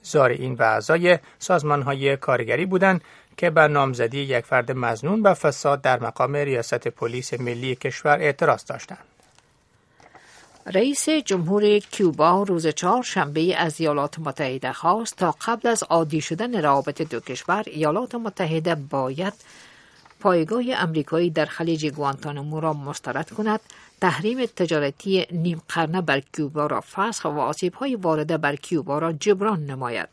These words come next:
Speaker 2: راول کاسترو در یک نشست کشورهای امریکای لاتین و جزایر کارائیب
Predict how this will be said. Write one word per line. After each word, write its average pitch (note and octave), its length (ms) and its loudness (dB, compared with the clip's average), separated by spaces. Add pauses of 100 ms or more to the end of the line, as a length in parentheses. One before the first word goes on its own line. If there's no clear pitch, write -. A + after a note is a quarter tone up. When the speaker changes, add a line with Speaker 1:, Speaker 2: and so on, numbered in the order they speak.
(760)
Speaker 2:
راول A3+ 400 -2
کاسترو - 580 -2
در F3+ 160 0
یک D3+ 160 0
نشست E3+ 440 -6
کشورهای E3 640 -2
امریکای D3 520 -2
لاتین C3 480 -4
و F#3+ 80 0
جزایر C#3+ 460 -2
کارائیب C3 500 -2